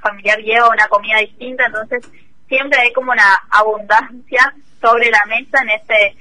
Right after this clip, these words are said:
en ese momento de sentarnos a comer, ¿sí? Eh, entonces por ahí lo que, lo que, lo que se recomienda es tratar de por lo menos, sabiendo que ya a la noche seguramente se va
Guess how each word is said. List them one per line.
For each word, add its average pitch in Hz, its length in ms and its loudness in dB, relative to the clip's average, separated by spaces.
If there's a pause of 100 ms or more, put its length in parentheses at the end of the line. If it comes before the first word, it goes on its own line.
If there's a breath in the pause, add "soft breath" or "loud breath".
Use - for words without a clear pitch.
(200 soft breath)
en 214 60 -4
ese 226 180 -2
momento 226 320 2
de 240 80 2
sentarnos 208 420 0
a 214 100 4
comer, 185 360 -2 (100)
¿sí? 226 200 -12 (540 loud breath)
Eh, 214 440 0 (160)
entonces 240 280 -2
por 277 100 0
ahí 247 100 0
lo 269 180 0
que, 214 340 0
lo 208 160 -8
que, 196 460 -6 (120)
lo 214 120 -2
que 220 120 -10
se 220 120 -6
recomienda 247 680 0
es 240 200 -4
tratar 214 340 0
de 240 140 -2
por 226 140 -2
lo 208 100 2
menos, 233 240 0 (440)
sabiendo 226 460 -2
que 220 220 -4
ya 208 100 4
a 220 60 2
la 220 120 4 (160)
noche 262 260 -4
seguramente 220 540 -2
se 233 80 -8
va 196 100 4